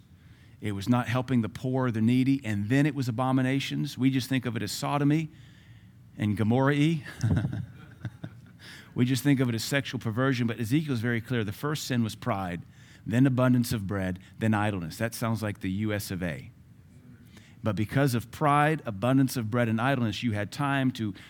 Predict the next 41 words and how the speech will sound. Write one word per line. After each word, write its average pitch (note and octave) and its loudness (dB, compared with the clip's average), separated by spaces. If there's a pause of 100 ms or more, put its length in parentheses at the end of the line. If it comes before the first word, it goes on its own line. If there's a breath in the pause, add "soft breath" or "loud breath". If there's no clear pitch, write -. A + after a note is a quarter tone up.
(140 loud breath)
to A2+ 0
study, E3+ 0
research, C#3 2
and G#2+ -2
experiment A#2 -2
with G2 -10
all B2+ 0
these A#2 -2
weird, A2 0
gross G#2 -4
sins. D#2+ -8 (380 loud breath)
In A2+ 2
the G#2+ 0
third D#3 2
world D#3 2
developing C#3 2
nations, C3+ 2
when A2+ 0
there's A2 -2
not B2+ 2
enough C3+ 2
food D3 0 (260 loud breath)
and G2 -2
there's G2 -4
not B2+ 0
enough B2 2
downtime, C3+ 0 (180 loud breath)
you A2+ 4
don't G3 2
have D#3 2
a D3 0
lot A2+ 0
of G#2 -6
sexual F#2 -8
sin F#2 -4
because G2 -6
they're D#3 -2
living C#3 0
hand G#2+ -2
to F#2+ -4
mouth. F2+ -8